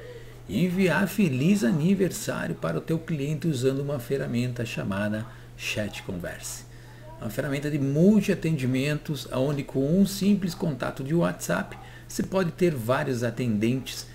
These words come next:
departamentos aí, né? Financeiro, suporte, R H, pode transferir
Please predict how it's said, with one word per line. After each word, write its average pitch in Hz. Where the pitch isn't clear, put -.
departamentos 120
aí, 104
né? 101
Financeiro, 127
suporte, 120
R 120
H, 110
pode 156
transferir 131